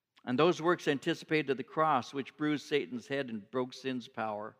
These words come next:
Though we still suffer and ultimately die, death does not have final victory. Hebrews chapter two, verses fourteen and fifteen says, "Since the children have flesh and blood, he too shared in their humanity,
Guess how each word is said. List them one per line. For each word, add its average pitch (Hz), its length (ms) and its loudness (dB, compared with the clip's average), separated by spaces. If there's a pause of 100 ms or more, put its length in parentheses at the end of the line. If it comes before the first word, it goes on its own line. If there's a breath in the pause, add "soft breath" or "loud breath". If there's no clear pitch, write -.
(1120)
Though 127 220 -2
we 135 140 2
still 139 240 0
suffer 135 360 -2
and 113 100 0
ultimately 120 480 -6
die, 127 240 -6
death 127 360 -2
does 127 180 -4
not 113 180 -8
have 110 160 -6
final 104 280 -8
victory. 110 540 -14 (1200)
Hebrews 151 360 0
chapter 135 360 -2
two, 143 220 -2
verses 120 340 -2
fourteen 135 460 -4
and 120 100 -2
fifteen 123 420 -6
says, 120 280 -4
"Since 131 260 -10
the 131 120 -8
children 135 420 -4
have 120 180 -2
flesh 127 320 -6
and 120 140 -6
blood, 123 180 -2
he 123 120 -8
too 135 200 -8
shared 120 300 -4
in 113 80 -4
their 113 140 -4
humanity, 117 760 -6